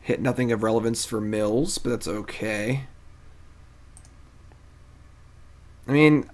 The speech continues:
our hand is okay. It's not great. This is turn three. I mean, we're, we're gonna have a lot of power in play. I mean, their ha-, their hand was just actually perfect. I mean, they're on the play at turn two Lotus Field, turn three double Lotus Field. They're probably gonna turn four kill us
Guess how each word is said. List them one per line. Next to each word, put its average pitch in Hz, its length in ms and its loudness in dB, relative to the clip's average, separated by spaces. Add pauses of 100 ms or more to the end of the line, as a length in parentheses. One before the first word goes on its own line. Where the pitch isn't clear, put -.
our 117 120 2
hand 240 220 6
is 165 160 4 (120)
okay. 131 680 4
It's - 180 -4
not 135 280 -2
great. 101 520 -4 (220)
This - 160 -8
is 123 100 -6
turn 117 420 0
three. - 580 -2
I - 20 6
mean, 247 100 2
we're, 349 160 2
we're - 80 0
gonna 339 120 6
have 240 80 8
a 170 40 10
lot 139 120 10
of - 40 -2
power 131 220 10
in 104 60 -2
play. 110 120 2
I - 120 -6 (100)
mean, 170 100 8
their 247 120 12
ha-, 214 140 8
their 208 100 8
hand 190 120 10
was 143 100 8
just 120 120 0
actually 120 260 4
perfect. - 440 -4
I - 40 -8
mean, 113 60 0
they're 117 140 4
on 131 160 8
the 123 40 4
play 123 380 6
at 104 100 -2
turn 117 240 0
two 110 200 2
Lotus 104 240 -2
Field, 120 260 2
turn 113 220 -2
three 110 120 -2
double 107 240 -2
Lotus 113 240 -2
Field. 131 300 2 (720)
They're 127 100 -2
probably 131 260 12
gonna 123 100 4
turn 113 180 0
four 113 180 2
kill 95 180 0
us - 300 -2